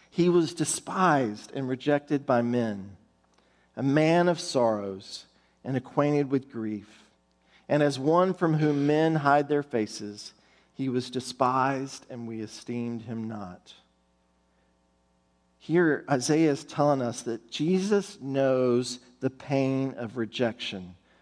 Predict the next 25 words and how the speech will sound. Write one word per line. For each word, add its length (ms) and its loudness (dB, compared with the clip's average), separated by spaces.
by 160 4
men, 500 2
which 180 -8
are 60 -6
strangers, 840 -4
and 240 4
by 160 6
his 200 4
own 300 2
people, 560 -4
those 340 0
that 160 -4
esteemed 480 -2
him 220 -6
not. 520 -6
He 180 4
understood 1040 2
and 140 2
understands 720 2
what 120 2
it 100 -4
means 420 2
to 100 -2
be 140 4
unpopular. 720 0